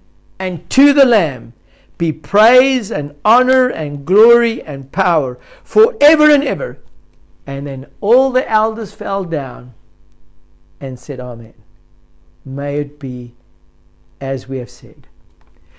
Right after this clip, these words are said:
So we find that Christ is back in the throne room of heaven. He's back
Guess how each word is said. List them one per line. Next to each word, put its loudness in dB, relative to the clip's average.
So 2
we 6
find 0
that -8
Christ -2
is -12
back -4
in -6
the -4
throne -2
room -6
of -6
heaven. -10
He's -6
back -2